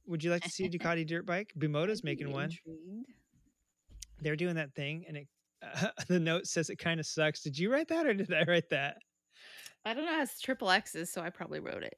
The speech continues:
Speaker 1: Yeah, hell yeah. It sucks. Uh, but you can do it, right? But better, because Ducati, you know, who would, wouldn't wanna see a little V-twin <laughs> dirt, dirt bike?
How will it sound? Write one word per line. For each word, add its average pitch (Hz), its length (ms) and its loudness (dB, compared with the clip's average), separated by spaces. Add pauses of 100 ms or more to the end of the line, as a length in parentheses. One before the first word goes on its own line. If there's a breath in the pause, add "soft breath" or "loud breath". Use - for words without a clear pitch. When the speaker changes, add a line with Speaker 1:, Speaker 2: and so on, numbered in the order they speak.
Speaker 1:
Yeah, 156 320 2
hell 156 200 0
yeah. 131 200 0 (160)
It 160 180 -6
sucks. - 1300 -4 (400 loud breath)
Uh, 135 320 2
but 151 220 0
you 208 60 2
can 202 140 2
do 202 140 8
it, 147 120 6
right? 151 300 6
But 156 160 2
better, 139 420 4
because 143 600 -2 (100)
Ducati, 143 800 0 (160)
you 143 120 -4
know, 127 320 -4 (220)
who 160 160 2
would, 156 260 -2
wouldn't 160 220 -4
wanna 147 160 -6
see 151 200 -2
a 139 40 0
little 143 200 -2
V-twin 131 580 -2 (200)
<laughs> - 180 -12
dirt, - 280 2 (100)
dirt 185 340 4
bike? 180 440 0